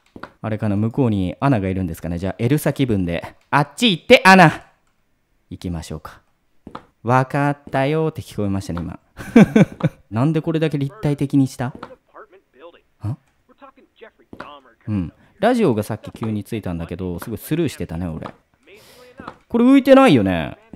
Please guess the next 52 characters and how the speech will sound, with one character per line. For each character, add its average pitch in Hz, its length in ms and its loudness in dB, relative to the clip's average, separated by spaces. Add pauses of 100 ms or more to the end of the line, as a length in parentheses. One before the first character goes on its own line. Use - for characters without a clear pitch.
え、 185 60 0
な 294 140 8
ん - 20 8
で 185 80 4
こ 143 80 2
れ 127 80 4
立 123 240 -2
体 156 160 2
的 143 160 0
に 143 100 6
描 147 120 0
い - 20 0
て 98 100 -4
ん 87 80 -4
の？ 76 200 -12 (200)
そ 254 200 -2
う 262 80 2
い 240 60 2
う 240 40 2
芸 208 200 6
術？ 208 380 -2 (1300)
芸 151 220 2
術 143 260 -2
の 135 220 4
秋 - 180 -6
と - 80 -8
い 92 60 -2
う 80 60 -6
こ 85 40 -12
と 85 100 -8
で、 85 60 -4
皆 87 160 -6
さ 82 140 -12
ん、 - 160 -14 (200)
よ 139 120 -6
か 113 80 -6
っ - 40 -10
た 80 120 -12
で 73 80 -12
す - 100 -14
ね。 85 240 -10 (1120)
お 117 80 -6
得 - 300 -8
感 76 260 -10
と 69 60 -12
い - 20 -12
う - 20 -14
こ 71 100 -12
と - 80 -16
で。 - 180 -14 (280)
は 82 100 -10
い。 78 100 -12